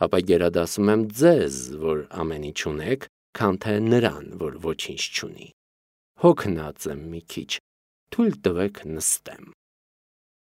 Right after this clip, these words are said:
Մարիուսը նստեց և նշան արեց, որ նա էլ նստի։ Թենարդիեն տեղավորվեց մի փափուկ աթոռի վրա, վերցրեց թերթերը, մտցրեց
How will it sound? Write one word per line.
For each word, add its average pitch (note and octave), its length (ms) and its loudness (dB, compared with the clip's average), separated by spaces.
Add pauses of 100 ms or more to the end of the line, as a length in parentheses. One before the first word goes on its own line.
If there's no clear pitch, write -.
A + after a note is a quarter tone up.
(280)
Մարիուսը D#3+ 540 10
նստեց C#3 580 6
և A#2+ 220 6
նշան D3 400 4
արեց, F3 300 4
որ A2+ 200 4
նա E2 200 0
էլ D2 180 -10 (160)
նստի։ - 420 -8 (760)
Թենարդիեն D3 600 8
տեղավորվեց B2 560 6
մի B2 140 4
փափուկ G#3 500 2
աթոռի F#2+ 480 0
վրա, F#2+ 320 6 (380)
վերցրեց G#2 640 6
թերթերը, E3+ 680 4 (360)
մտցրեց G3 600 8